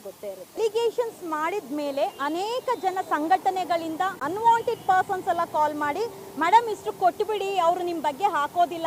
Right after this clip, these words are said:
ಇನ್ಮೇಲೆ" ಅಂತ ಮಾತಾಡ್ತಾ ಇರುವಂಥ ಆಡಿಯೋಸ್ ಕೂಡ ನನಗಿದೆ, ಸಿಕ್ಕಿದೆ. ಇದು ಉದ್ದೇಶ ಇಷ್ಟೇ, ಹಣಕ್ಕೋಸ್ಕರ ಬೇಡಿಕೆ ಇಟ್ಟು ಮಾಡ್ತಾ ಇದ್ದಾರೆ, ಬ್ಲ್ಯಾಕ್ ಮೇಲ್ ಮಾಡ್ತಾ ಇದ್ದಾರೆ.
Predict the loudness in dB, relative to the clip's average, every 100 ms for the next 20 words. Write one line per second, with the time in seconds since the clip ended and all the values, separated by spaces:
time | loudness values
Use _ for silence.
0 | 0 0 -2 0 -2 -2 -2 -2 -4 0
1 | -2 0 -2 -2 -2 0 0 0 -2 -2
2 | -4 -2 -2 -6 -6 -4 -4 -4 -18 -14
3 | -8 -6 -4 -2 -2 -4 -4 0 2 0
4 | -4 -2 0 0 -2 -4 -4 -4 -2 -4
5 | -4 -2 -4 -2 -4 -4 -2 -2 -4 -4
6 | -4 -4 -2 -2 -2 -2 0 2 0 0
7 | -2 0 -2 -4 -4 -2 -4 -2 0 0
8 | 0 -2 -4 -14